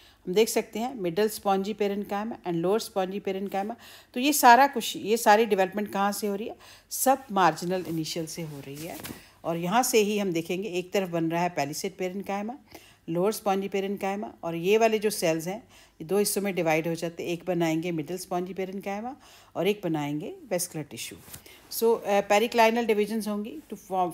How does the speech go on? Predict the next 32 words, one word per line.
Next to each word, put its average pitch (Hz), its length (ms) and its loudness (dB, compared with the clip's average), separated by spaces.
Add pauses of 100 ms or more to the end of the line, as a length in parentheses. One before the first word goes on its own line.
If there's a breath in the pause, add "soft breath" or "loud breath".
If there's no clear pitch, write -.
for 175 140 0
the 190 120 -2
formation 180 360 0
of 208 160 -4
middle 196 280 -2
layer 196 240 2
of - 100 -16
the 190 100 -4
mesophyll 185 500 -4 (100)
tissue। - 240 -12 (600 loud breath)
टाइप 247 240 6
टू 294 120 0
में 302 180 2
क्या 247 200 4
हो 208 120 0
जाएगा? 185 400 -2 (460 soft breath)
जो 254 100 -2
सबमार्जिनल 247 800 4
इनिशियल्स 202 640 -2
हैं 262 240 -12
उनमें 214 240 0
एंटीक्लाइनल 214 640 2
डिवीजन्स 185 340 -4
होंगी, 170 240 -4
सिर्फ 185 300 -6
एंटीक्लाइनल, 151 720 -8 (520 soft breath)
और 190 80 -6
जो 226 100 6
डीप 240 400 0
इनर 226 240 4
लेयर्स 220 420 4
हैं 247 280 -8